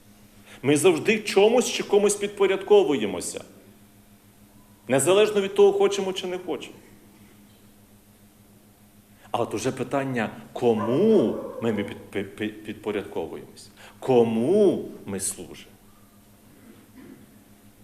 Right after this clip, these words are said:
Господь підводить нас до думки, що якщо ми не Богові служимо, чи краще сказати, якщо ми не служимо Богові,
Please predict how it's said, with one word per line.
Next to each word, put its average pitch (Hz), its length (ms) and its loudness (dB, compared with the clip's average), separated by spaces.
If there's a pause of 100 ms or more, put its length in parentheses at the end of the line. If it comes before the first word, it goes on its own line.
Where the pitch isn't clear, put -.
(380)
Господь 120 360 -6
підводить 120 520 -2
нас 117 180 -4
до 98 140 -10
думки, 127 560 -6 (1080)
що - 260 -12
якщо 104 340 -8
ми 113 280 -4 (160)
не 113 200 -4 (160)
Богові 104 640 2 (140)
служимо, 156 720 -8 (2500)
чи 110 260 -6 (340)
краще 127 340 -4
сказати, 120 320 -2
якщо 127 240 -2
ми 123 160 0
не 135 240 0
служимо 113 880 -4 (360)
Богові, 107 360 -2